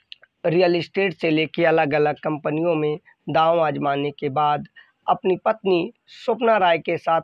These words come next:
मिलकर इन्होंने दो हज़ार की राशि से उन्नीस सौ अठहत्तर में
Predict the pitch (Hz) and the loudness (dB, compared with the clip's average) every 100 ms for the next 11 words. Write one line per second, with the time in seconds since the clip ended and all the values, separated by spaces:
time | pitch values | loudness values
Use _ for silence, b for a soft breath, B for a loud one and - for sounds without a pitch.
0 | - 180 196 170 160 147 160 165 147 147 | -2 -2 0 -2 -2 -4 -4 -4 -6 -8
1 | _ _ _ _ _ _ _ _ _ _ | _ _ _ _ _ _ _ _ _ _
2 | _ _ _ - 165 247 240 190 185 175 | _ _ _ -10 -4 0 0 2 2 2
3 | 175 170 156 - 165 - 165 156 156 160 | 0 0 -2 -2 -6 -4 -2 -2 -4 -6
4 | - 160 143 143 - 165 156 151 | -6 -8 -8 -6 -4 -2 -2 -4